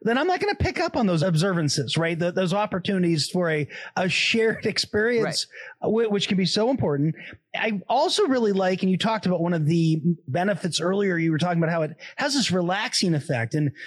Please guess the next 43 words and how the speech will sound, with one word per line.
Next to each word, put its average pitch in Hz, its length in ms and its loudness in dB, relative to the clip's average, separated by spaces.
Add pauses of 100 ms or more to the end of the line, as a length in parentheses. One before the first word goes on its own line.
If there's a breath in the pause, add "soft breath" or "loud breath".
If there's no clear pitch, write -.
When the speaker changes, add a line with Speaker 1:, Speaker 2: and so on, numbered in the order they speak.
(120)
Speaker 1:
initially, 220 600 2
as 160 140 0
you 170 80 2
were 151 100 0
talking 165 280 0
about 151 160 2
that, 160 100 2
I 156 80 0
thought 185 220 -2
about, 165 220 -2 (280 loud breath)
"Oh, 190 60 -2
that's 233 280 -2
a 285 60 2
relaxing 196 540 0
effect 170 380 -2
of, 147 120 2
you 170 120 0
know, 139 100 2
Courtney 190 380 -2
and 156 80 0
I 185 120 0
are 175 100 0
negotiating 156 800 0
and 135 140 2 (260 loud breath)
kind 269 120 0
of 202 80 -4
putting 160 220 -2
her 139 180 0
at 143 60 0
ease." 175 360 0
And 165 160 0
I 170 80 0
know 208 160 2
that's 170 200 -2
part 202 260 0
of, 180 60 -2
you 165 100 0
know, 151 80 2
that 135 160 -2
bond 180 260 0
and 156 80 0
everything 139 160 0
else. 185 140 -2